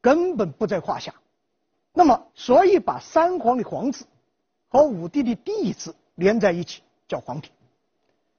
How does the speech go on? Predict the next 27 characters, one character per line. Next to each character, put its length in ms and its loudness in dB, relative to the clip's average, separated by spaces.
那 100 4
么 140 8
中 400 0
国 300 4
自 160 -4
古 160 -2
以 100 -6
来 220 -4
第 100 2
一 60 4
位 160 0
皇 240 -4
帝 120 -10
产 160 -14
生 120 -10
了， 100 -12
他 120 2
是 180 -6
千 480 2
古 160 -16
一 140 -18
帝。 180 -20
当 120 6
然 200 2
以 60 -10
后 240 6
的 160 -4